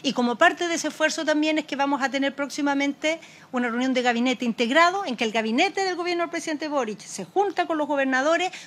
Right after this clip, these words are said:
cuyo tema va a ser la seguridad, para que la plata que se entrega a nivel de las regiones desde el F N D R esté lo más integrada posible a visiones de Estado, a estrategias comunes que hayamos acordado como sociedad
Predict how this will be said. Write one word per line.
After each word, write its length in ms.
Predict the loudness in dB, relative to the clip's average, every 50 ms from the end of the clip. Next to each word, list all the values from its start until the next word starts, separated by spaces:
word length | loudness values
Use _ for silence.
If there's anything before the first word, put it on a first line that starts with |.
| -10 -6
cuyo 240 | -4 -2 0 -2 -2
tema 400 | 0 0 0 2 2 0 -2 0
va 100 | 0 -2
a 60 | -2
ser 280 | 0 0 0 0 0 -2
la 140 | -4 -6
seguridad, 520 | -4 -4 -4 -4 -2 0 0 -2 -2 -4 -8 -12 -18 -20 -20 -20 -20 -20 -20 -20 -20 -8 -4
para 180 | -2 -2 0
que 120 | 0 0 0
la 140 | 0 0 0
plata 500 | 2 4 4 4 4 4 2 -2 -2 -2
que 80 | -6
se 100 | -6 -6
entrega 720 | -6 -8 -4 -2 0 2 2 2 4 4 4 4 2 0
a 60 | -2 -2
nivel 260 | -2 -2 -2 -2 0
de 80 | 0 0
las 160 | 0 0 -2
regiones 720 | -4 -8 -6 -2 0 2 2 2 2 0 -4 -4 -6 -8 -6
desde 260 | -4 -4 -4 -2 -2 -2
el 100 | 0 0
F 220 | -2 0 0 -2
N 100 | 0 2
D 300 | 2 4 6 6 8 6
R 280 | 6 4 2 -2 -2 -4 -8 -16 -20 -20 -20 -20 -20 -20 -8 -8
esté 260 | -8 -6 -2 0 4
lo 140 | 4 6 6
más 200 | 6 6 6 4
integrada 540 | 2 0 0 -2 -2 0 2 4 4 4 4
posible 440 | 2 -2 -2 0 0 2 2 2 2
a 20 |
visiones 480 | 0 0 0 0 0 2 2 0 0 -2
de 80 | -2
Estado, 640 | -4 -4 -6 0 4 4 4 6 4 0 -4 -6 -8 -12 -18 -20 -20 -20 -20 -20 -20 -20 -20 -20 -20 -6 -4
a 40 | -4
estrategias 540 | -4 -2 -4 -4 -2 -2 -2 0 0 -2 -2
comunes 720 | -2 -2 2 4 4 6 6 6 4 2 0 -6 -8 -6
que 100 | -6 -2
hayamos 320 | 0 0 2 2 2 0
acordado 640 | 0 0 0 -4 -4 0 4 6 6 6 4 2
como 200 | 0 0 0 0
sociedad 540 | -2 -4 -8 -6 -4 0 2 2 2 2 0